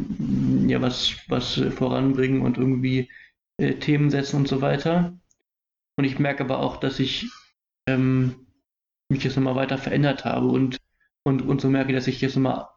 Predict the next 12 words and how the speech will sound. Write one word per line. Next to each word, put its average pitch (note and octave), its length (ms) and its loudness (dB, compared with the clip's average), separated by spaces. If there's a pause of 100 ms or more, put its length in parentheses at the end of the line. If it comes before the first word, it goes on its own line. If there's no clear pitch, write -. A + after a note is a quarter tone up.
(140)
au-, C#3 60 0
auf - 320 -4
anderen C3+ 840 2
Aspekte C#3+ 480 -2
in C3 80 2
meinem B2+ 280 2
Leben C3+ 280 2
einen C3+ 100 4
Schwerpunkt C#3+ 360 0
setzen B2 320 0
möchte. - 440 -2 (960)
Aber C#3+ 680 0